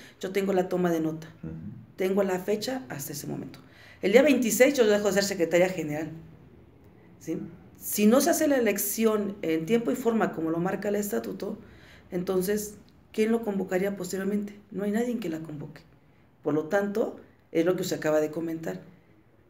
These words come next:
Speaker 1: Eh, se queda acéfalo nuestro sindicato y por lo tanto sí se corre el riesgo de que se pierda. Como lo comentaba en reuniones anteriores, es un sindicato que vale la pena luchar, es un sindicato que tiene un contrato colectivo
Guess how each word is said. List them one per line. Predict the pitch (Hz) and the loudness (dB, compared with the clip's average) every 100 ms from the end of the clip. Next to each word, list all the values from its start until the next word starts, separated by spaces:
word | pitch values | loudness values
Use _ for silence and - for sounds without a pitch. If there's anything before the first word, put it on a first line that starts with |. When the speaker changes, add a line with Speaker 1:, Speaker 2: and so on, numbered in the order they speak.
| - | -10
Speaker 1:
Eh, | 151 | -4
se | - 180 | 2 4
queda | 196 214 | 4 4
acéfalo | 202 220 226 220 170 | 4 2 0 2 2
nuestro | 170 165 | 0 -2
sindicato | 175 170 180 185 - | -4 -2 -4 -6 -4
y | |
por | 180 | -6
lo | 165 | -2
tanto | 180 214 | -2 -2
sí | 220 | -2
se | 226 226 | 0 0
corre | 202 | 0
el | 190 | 0
riesgo | 175 180 | 0 -2
de | 175 | -6
que | |
se | - 147 | -8 -8
pierda. | - - - - - - _ - - - _ - | -8 -10 -12 -20 -20 -20 _ -20 -20 -20 _ -10
Como | 165 170 | 2 4
lo | 175 | 6
comentaba | 190 185 214 240 | 4 4 6 6
en | 214 | 6
reuniones | 190 180 196 208 202 | 4 2 2 0 0
anteriores, | 175 175 185 214 330 - - - _ | 0 2 4 4 2 -4 -12 -20 _
es | - 180 220 | -4 -2 0
un | 214 | 0
sindicato | 202 180 180 180 185 180 | 0 -2 -2 -2 -2 2
que | 156 | 4
vale | 175 185 | 6 6
la | 175 | 4
pena | 170 165 | 2 0
luchar, | 160 156 180 220 247 - - | -2 -2 -2 -2 -4 -16 -20
es | - | -6
un | 170 175 | -4 0
sindicato | 180 165 160 208 - 196 | 0 -2 0 -2 0 -2
que | 180 | 0
tiene | 185 185 | 0 0
un | 190 | -2
contrato | 185 175 185 185 185 | 0 0 0 -2 -2
colectivo | 175 165 170 170 175 | 0 0 2 2 2